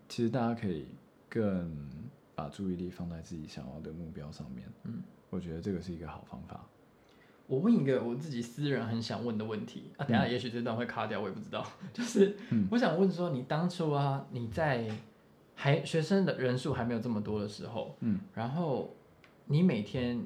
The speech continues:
Speaker 2: 也不可能整天，你已经搬出家里了嘛，对不对？
Speaker 1: 嗯。
Speaker 2: 那你搬出家里，然后学生人数又没有这么多的情况下，你是不是有很多时间是空出来的？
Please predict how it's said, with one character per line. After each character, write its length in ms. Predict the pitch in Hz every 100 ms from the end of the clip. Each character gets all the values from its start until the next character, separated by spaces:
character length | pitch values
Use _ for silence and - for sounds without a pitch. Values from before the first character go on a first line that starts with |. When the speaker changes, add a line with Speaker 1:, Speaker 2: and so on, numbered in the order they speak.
| -
Speaker 2:
也 120 | 117
不 100 | 185
可 120 | -
能 160 | 104 104
整 180 | 110 104
天， 240 | 135 127 139
你 80 | 170
已 140 | 139
经 120 | 151
搬 160 | 156 151
出 120 | 147
家 220 | 135 117
里 100 | 110 -
了 80 |
嘛， 140 | - - -
对 40 |
不 60 | 131
对？ 120 | 95
Speaker 1:
嗯。 40 | - - -
Speaker 2:
那 60 | 185
你 80 |
搬 140 | 135 165
出 80 | 165
家 200 | 160 156
里， 80 |
然 100 | 107
后 60 | 135
学 120 | 135
生 120 | 135
人 100 | 123
数 140 | 117 135
又 60 |
没 100 | 131
有 60 | 107
这 100 | 110
么 100 | 113
多 120 | 117
的 60 | 107
情 180 | 104 107
况 220 | 117 107
下， 260 | - 101 -
你 80 |
是 100 | 107
不 60 | 143
是 60 | 139
有 60 |
很 180 | 131 104
多 160 | 113 110
时 160 | 98
间 160 | 110 101
是 120 | 104
空 300 | - - -
出 220 | - 117
来 60 | 98
的？ 120 | -